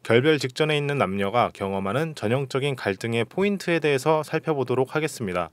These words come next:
다만 제가 영상에서 말씀드린 사례는 폭발 직전에 있는 남녀이기 때문에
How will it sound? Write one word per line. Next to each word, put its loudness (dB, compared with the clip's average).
다만 -2
제가 -4
영상에서 -2
말씀드린 -6
사례는 -2
폭발 0
직전에 -4
있는 -4
남녀이기 -4
때문에 -4